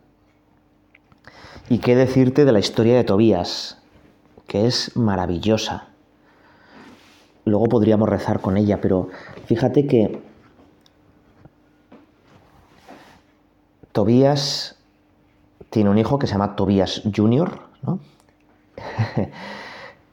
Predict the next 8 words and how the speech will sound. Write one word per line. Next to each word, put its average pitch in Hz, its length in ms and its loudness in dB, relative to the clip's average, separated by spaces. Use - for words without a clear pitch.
Y 101 680 4
por 107 160 0
hacer 127 240 0
el 127 140 4
bien, 156 300 6
por 139 120 2
enterrar 113 460 2
muertos, 139 760 2